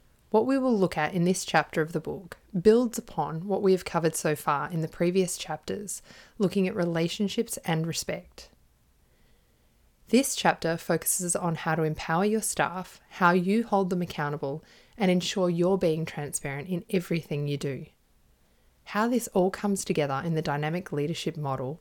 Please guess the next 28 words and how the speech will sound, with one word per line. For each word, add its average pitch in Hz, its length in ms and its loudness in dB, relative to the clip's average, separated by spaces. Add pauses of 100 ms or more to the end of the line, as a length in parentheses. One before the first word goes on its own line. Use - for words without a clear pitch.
is 165 140 0
shown 175 320 0
in 170 60 -2
figure 170 240 -2
ten 156 280 -4
point 151 220 -4
one 156 160 -2
of 143 140 -6
the 143 60 -4
book. - 380 -8 (1300)
Before 254 320 4
getting 247 240 4
to 226 100 2
the 214 80 6
specific 185 500 2
elements 139 480 -4
with 151 160 -4
results, 147 640 -4 (460)
let's 233 260 2
first 165 600 -4 (300)
look 190 160 2
at 226 120 0
your 180 200 2 (120)
attitude 160 680 -2
towards 160 480 -2
action 180 720 -4
versus 147 520 -2
inaction. 151 760 -6